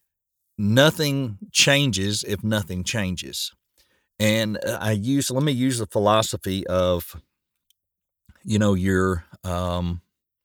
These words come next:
uh, you have equipment at work and it makes these parts and it's making 'em perfectly for a week. And then all of a sudden they start,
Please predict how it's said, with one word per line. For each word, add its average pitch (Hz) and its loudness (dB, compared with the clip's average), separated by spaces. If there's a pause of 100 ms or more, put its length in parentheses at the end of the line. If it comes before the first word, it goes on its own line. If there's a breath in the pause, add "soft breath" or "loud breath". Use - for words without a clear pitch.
(600)
uh, 87 -10
you 101 -2
have 101 -2
equipment 104 0
at 95 -4
work 101 2
and 98 -4
it 87 -8
makes 104 -2
these 95 -4
parts 113 0 (300 loud breath)
and 101 -4
it's 98 -4
making 110 0
'em 95 -2
perfectly 107 0
for 95 -6
a 98 -2
week. 117 -2
And 107 -2
then 131 -2
all 135 0
of 135 -2
a 127 -4
sudden 135 -2
they 107 0
start, 123 -2